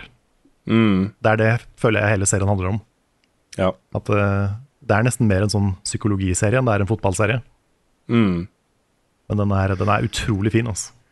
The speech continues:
Speaker 2: Jeg har spart sesong tre, så jeg har ikke begynt å se på den ennå.
Speaker 1: Nei. Jeg har litt lyst til å se den der Welcome to Wrexham også. Eh, den fotballserien hvor, eh, hvor, eh, eh, disse Hollywood-skuespillerne kjøper et,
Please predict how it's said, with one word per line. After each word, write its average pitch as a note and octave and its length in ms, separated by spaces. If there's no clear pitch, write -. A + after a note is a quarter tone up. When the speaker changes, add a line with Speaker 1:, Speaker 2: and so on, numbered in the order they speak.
Speaker 2:
Jeg G2 80
har G2+ 160
spart G#2+ 380
sesong B2+ 200
tre, A#2+ 120
så B2+ 100
jeg B2+ 80
har - 0
ikke B2 140
begynt G#2+ 160
å - 0
se G#2 100
på G2 80
den G2+ 120
ennå. B2 80
Speaker 1:
Nei. A2+ 340
Jeg F#2+ 100
har C3+ 120
litt D3 180
lyst - 300
til C3+ 80
å - 20
se - 200
den A2 120
der G#2 160
Welcome G2 360
to G#2+ 100
Wrexham G2 520
også. A#2+ 280
Eh, G#2+ 360
den G2+ 280
fotballserien F2 840
hvor, F2+ 180
eh, F2 300
hvor, F2+ 160
eh, F2 800
eh, F#2 240
disse F2+ 220
Hollywood-skuespillerne E2 920
kjøper E2+ 240
et, - 320